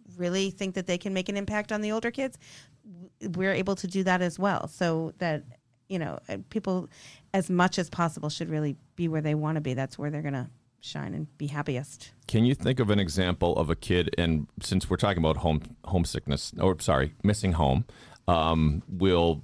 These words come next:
Speaker 2: respect everybody's privacy and not mention any names, but can you think of an example of a kid who kinda started off as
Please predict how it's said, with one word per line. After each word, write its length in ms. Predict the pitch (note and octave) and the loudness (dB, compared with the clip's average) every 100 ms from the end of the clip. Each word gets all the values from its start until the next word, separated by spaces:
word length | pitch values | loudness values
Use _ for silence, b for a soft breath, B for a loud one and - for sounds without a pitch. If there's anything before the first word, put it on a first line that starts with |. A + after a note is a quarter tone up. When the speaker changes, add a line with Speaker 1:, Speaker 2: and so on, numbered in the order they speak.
| - | -4
Speaker 2:
respect 360 | - - F2 | -2 -2 0
everybody's 300 | E2 D#2 D2+ | 0 2 0
privacy 480 | - D#2+ D2+ - D2 | 2 2 2 0 0
and 80 | D2+ | 2
not 160 | D#2 | 2
mention 340 | - D#2+ D2+ D#2 | 2 0 0 0
any 160 | C#2 | 0
names, 460 | C#2+ A2+ B2+ D#2+ D2+ | 2 2 2 0 -2
but 260 | D2 E2+ - | 0 -2 0
can 120 | G2 | 0
you 60 | |
think 160 | G2 G#2+ | 0 0
of 40 | G2+ | 0
an 60 | |
example 400 | F2+ D#2 F2+ E2+ | 0 0 -2 -2
of 60 | D#2+ | -4
a 40 | |
kid 220 | - E2+ | -2 -2
who 80 | D#2 | -2
kinda 240 | - E2 D2 | -2 -2 -2
started 400 | - D2+ D2+ D2 | -2 0 2 2
off 260 | C#2+ C#2 | 0 0
as 320 | C2+ C#2 - | -2 -2 -4